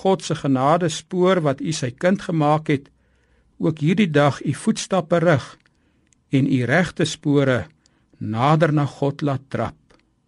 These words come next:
O Vader wat in die hemel is, gee ons hierdie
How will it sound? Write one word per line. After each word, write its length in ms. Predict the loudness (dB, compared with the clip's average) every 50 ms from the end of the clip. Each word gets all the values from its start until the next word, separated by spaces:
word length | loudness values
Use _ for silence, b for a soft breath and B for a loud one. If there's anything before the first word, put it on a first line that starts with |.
| _ _ _ _ _ _ -12
O 160 | -6 -6 -6
Vader 460 | -2 0 2 2 4 4 2 2 2 0
wat 160 | 0 0 0
in 80 | 0 2
die 140 | 2 2 2
hemel 320 | 2 2 2 4 2 2 2 0
is, 240 | -2 -2 -4 -12 -16 -20 _ _ _ _ _ _ _ _ _ _ _ _ _ _ _ _ _ _ _ _ _ _ _ _ _ _ _ _ _ _ _ -20 -14 -6
gee 220 | -2 0 0 2 4
ons 320 | 4 4 4 4 2 2 2
hierdie 580 | 2 2 2 2 2 2 4 6 4 4 2